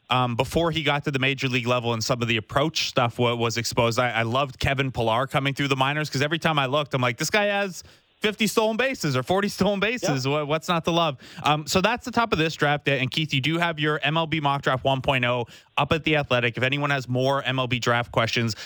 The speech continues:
Speaker 1: a live Q and A over there at one P M Eastern today. Let, let's take it to a Jays spin. I, I know it's fairly early in the minor league season,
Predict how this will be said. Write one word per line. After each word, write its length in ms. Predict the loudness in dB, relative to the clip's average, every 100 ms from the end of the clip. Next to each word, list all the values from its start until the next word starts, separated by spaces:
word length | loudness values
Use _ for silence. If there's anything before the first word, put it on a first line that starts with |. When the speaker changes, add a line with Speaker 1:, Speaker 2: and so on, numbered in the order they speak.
| -6 0
Speaker 1:
a 60 |
live 400 | 2 2 0 -4
Q 280 | -4 0 2
and 80 | 2
A 240 | 0 -2 -2
over 280 | 0 0 0
there 240 | 0 0
at 120 | -2
one 300 | -2 -2 -2
P 220 | -2 -2 0
M 260 | -2 -4 -10 -20 _ -2
Eastern 420 | 0 0 0 0
today. 340 | 0 -2 -2
Let, 240 | -2 -2 -2
let's 220 | -2 -2
take 160 | -4 -2
it 80 | 0
to 120 | 0
a 60 |
Jays 320 | 2 0 0 -2
spin. 220 | 0 0
I, 160 | 0
I 120 | 0 0
know 160 | 0
it's 140 | -2 -2
fairly 420 | 0 0 0 -2
early 460 | 0 0 0 -2 -6 -16 -8 -2
in 160 | 0
the 80 | 0
minor 360 | 0 0 0 -2
league 300 | -2 -2 -4
season, 600 | -4 -2 0 0 -2